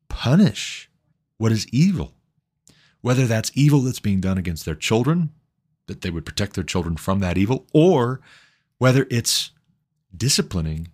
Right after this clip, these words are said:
their children when their children do what is evil. A society full of fatherless children, sons in particular, but also daughters,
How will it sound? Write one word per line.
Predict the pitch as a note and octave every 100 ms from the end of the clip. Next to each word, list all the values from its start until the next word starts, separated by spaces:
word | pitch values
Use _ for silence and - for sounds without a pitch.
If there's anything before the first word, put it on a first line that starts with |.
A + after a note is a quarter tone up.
| -
their | G#2
children | - D#3+ F#3 F#2 F#2
when | G2+
their | G#2
children | - F#2+ F2 D2+
do | D2 D2 -
what | E2+
is | D2+
evil. | D2+ C2+ C#2+ _ _ _ _ _ _ _ _ _ _ -
A | F#2+
society | G2+ - G#2+ A#2+ C3
full | - G2
of |
fatherless | - G2 G2 A#2 B2 B2 - - - _ _ -
children, | A#2 A2 A#2 A#2 _
sons | - D2 D#2
in | F#2+
particular, | A2+ - E2+ F2 F2 D#2+ _ _ _ _ _
but | G2
also | D#3+ -
daughters, | A#2+ D2+ D2 F2+ -